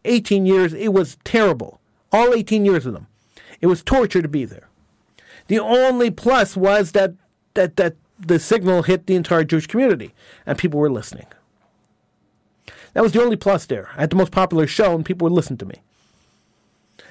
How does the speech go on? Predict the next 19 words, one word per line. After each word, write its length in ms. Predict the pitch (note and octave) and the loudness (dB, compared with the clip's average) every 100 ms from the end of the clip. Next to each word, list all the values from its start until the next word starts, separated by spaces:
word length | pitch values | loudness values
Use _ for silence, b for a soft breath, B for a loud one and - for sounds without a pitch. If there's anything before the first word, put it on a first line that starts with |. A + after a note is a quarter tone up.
| B | B
And 80 | - | 0
so 60 | |
when 100 | F#3+ | 0
I 40 | D#3+ | 2
talked 340 | G#3 G#3 - | 0 -2 0
about 120 | F3+ | 2
issues 300 | F3+ - D3+ | 2 0 0
like 160 | D3+ C#3 | 0 2
this, 400 | G#3 C3 - - _ _ b b b b | 0 0 -8 -20 _ _ b b b b
it 180 | E3+ D#3+ | 0 2
hit 260 | G3+ G3 | -2 -2
the 160 | - F#3 | -4 0
ears 300 | G3+ E3+ - | 2 0 -2
that, 280 | D3+ - - | -2 -4 -6
that 160 | C#3+ C#3 | -4 -2
it 60 | |
had 200 | D3 C#3+ | -2 -2
to 120 | - | -2
hit. 360 | C#3+ C3+ - | -2 -4 -6